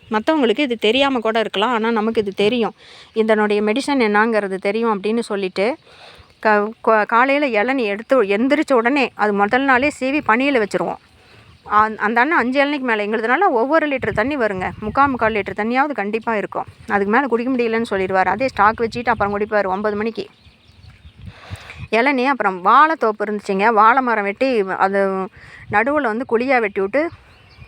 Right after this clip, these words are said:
துணி கட்டி விட்டோம் அப்படின்னா, அது ஒ-, ஒரு தண்ணி சுரக்கும். அதுக்கு வாழைக்கல்லுன்னு பேரு எங்க ஊர்ல. வாழைக்கல்லு அதெல்லாம் கொடுத்து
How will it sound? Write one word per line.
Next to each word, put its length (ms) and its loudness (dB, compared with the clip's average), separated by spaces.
துணி 200 2
கட்டி 220 2
விட்டோம் 60 4
அப்படின்னா, 500 2
அது 220 2
ஒ-, 200 0
ஒரு 200 0
தண்ணி 240 0
சுரக்கும். 420 -2
அதுக்கு 280 0
வாழைக்கல்லுன்னு 520 2
பேரு 260 -2
எங்க 180 -4
ஊர்ல. 240 -4
வாழைக்கல்லு 580 2
அதெல்லாம் 420 2
கொடுத்து 480 -4